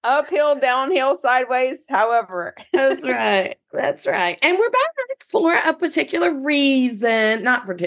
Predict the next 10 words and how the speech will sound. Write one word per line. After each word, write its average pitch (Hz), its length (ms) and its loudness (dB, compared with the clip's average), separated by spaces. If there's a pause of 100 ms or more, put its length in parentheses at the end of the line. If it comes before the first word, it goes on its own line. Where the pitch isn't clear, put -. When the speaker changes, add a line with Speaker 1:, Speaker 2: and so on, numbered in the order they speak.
Speaker 2:
well, 202 420 -2 (540)
y-, 196 160 -8 (360)
to 262 100 0
talk 269 240 -2
to 262 100 -2
you 214 120 0
guys, 175 340 0
yes, 196 320 0
but 285 200 -2
also 320 680 0